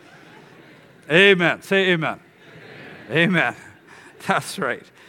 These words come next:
And finally, the exercise of faith isn't forgetting what you want. It's about getting what God wants you, through you. James four says, "When you ask,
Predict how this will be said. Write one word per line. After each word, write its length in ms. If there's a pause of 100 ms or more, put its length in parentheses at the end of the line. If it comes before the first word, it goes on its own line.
(140)
And 220
finally, 340
the 100
exercise 500
of 80
faith 360
isn't 280
forgetting 460
what 180
you 80
want. 320 (320)
It's 100
about 220
getting 320
what 260
God 280
wants 420
you, 280 (840)
through 340
you. 360 (440)
James 260
four 260
says, 380
"When 140
you 100
ask, 360